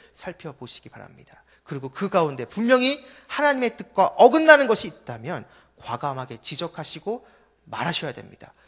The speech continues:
외치셔야 됩니다. 저항하셔야 됩니다. "나 혼자 그렇게 한다고 해서 뭐 달라지겠어?" 물론 그런 생각을 하실 수도 있지만 여러분, 잊지 마시기 바랍니다. 그러한 성도, 그러한 그리스도인들이 한 명씩 한 명씩 늘어난다면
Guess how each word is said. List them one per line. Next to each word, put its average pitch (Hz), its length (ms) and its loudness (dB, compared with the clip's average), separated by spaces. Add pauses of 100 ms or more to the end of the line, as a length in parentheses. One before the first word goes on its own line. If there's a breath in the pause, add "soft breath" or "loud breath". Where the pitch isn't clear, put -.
(140 soft breath)
외치셔야 180 480 0
됩니다. - 380 -20 (200 soft breath)
저항하셔야 190 600 0
됩니다. - 460 -20 (1600 soft breath)
"나 127 140 -2
혼자 254 380 -6
그렇게 208 320 -10
한다고 185 280 -8
해서 190 160 -14
뭐 160 120 -14
달라지겠어?" 156 800 -12 (260 soft breath)
물론 220 240 -2
그런 302 320 0
생각을 277 400 0
하실 - 340 -4
수도 - 220 -6
있지만 131 500 -12 (280 soft breath)
여러분, 160 200 -6
잊지 165 160 -12
마시기 143 300 -8
바랍니다. 117 440 -14 (240 soft breath)
그러한 226 360 0
성도, 156 360 -6
그러한 254 320 2
그리스도인들이 185 600 -6
한 294 300 -14
명씩 311 460 -6
한 262 120 -8
명씩 233 340 -10
늘어난다면 185 920 2